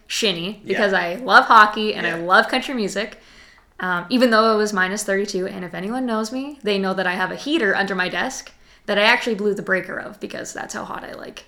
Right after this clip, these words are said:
Speaker 2: <laughs>
Speaker 1: So, yeah, the minus thirty-two is just not my jam.
Speaker 2: Yeah.
Speaker 1: Um, second coolest would have been meeting Garth Brooks and Trisha Yearwood for the first time. It's, it's crazy meeting them because they make you feel like your family.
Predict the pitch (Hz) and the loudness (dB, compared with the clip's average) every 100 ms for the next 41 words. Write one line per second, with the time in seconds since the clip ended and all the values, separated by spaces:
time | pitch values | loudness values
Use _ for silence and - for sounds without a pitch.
0 | _ - - 196 160 170 - 285 277 - | _ -20 -2 0 2 6 10 12 12 12
1 | 254 214 - 247 247 311 - 320 302 269 | 12 10 8 8 8 10 6 2 2 4
2 | 220 208 202 196 226 220 190 180 190 - | 2 0 0 2 2 0 0 0 0 -4
3 | 123 170 - - 208 208 196 190 - 214 | -4 -2 -4 2 6 6 6 2 0 0
4 | 262 262 294 277 277 233 214 220 190 202 | 0 0 4 6 4 0 -2 0 0 -2
5 | 202 196 190 - 214 226 226 202 196 - | 0 -2 -4 -6 0 2 4 4 4 2
6 | 190 190 202 196 202 190 180 190 202 226 | -2 0 -2 -6 -4 -4 -2 -4 -4 -6
7 | 226 240 254 254 254 285 - 247 - - | -6 -6 -6 -4 -6 -6 -4 -4 -4 -10
8 | - _ _ _ 233 - 262 277 311 277 | -14 _ _ _ -4 2 4 4 4 0
9 | 233 262 285 294 226 226 190 202 202 202 | 0 -2 -2 -4 -2 -2 0 -2 -2 -2
10 | 220 226 214 214 190 - 156 151 143 - | -4 -4 -4 -4 -8 -10 -10 -10 -12 -20
11 | - | -20